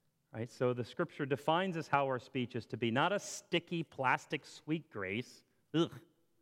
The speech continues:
Not a, not a butter you up type of grace. No, but words that are seasoned with salt.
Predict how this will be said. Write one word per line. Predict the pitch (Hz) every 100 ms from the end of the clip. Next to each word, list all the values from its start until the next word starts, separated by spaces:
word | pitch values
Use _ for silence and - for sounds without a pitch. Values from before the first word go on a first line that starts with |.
| _ _ _ _ _ _ _ _ _ _ -
Not | 151 175
a, | 151 120 - - _ _ _
not | 139 156 160
a | 120 - _ _ _ _ -
butter | 143 156
you | 139 135
up | 156 -
type | 120 107
of | 110
grace. | 104 104 117 - - - _ _ _ _ _ -
No, | 147 160
but | 170 170
words | 151 180 214 226 233 180 160
that | 175
are | 160
seasoned | - - 202 208 175 180 151
with | 151
salt. | - - 139 120 92